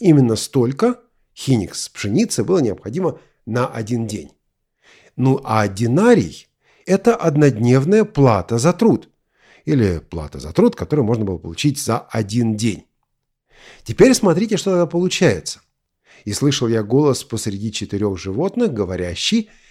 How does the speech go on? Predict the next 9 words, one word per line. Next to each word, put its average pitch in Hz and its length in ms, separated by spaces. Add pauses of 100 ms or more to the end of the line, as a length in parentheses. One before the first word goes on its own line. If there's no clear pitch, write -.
(320)
хиникс 208 480
пшеницы 160 760
за 147 240
динарий». 156 680 (840)
Иными 214 340
словами, 151 640 (280)
плата, 208 460
которую 147 460
получает 156 1000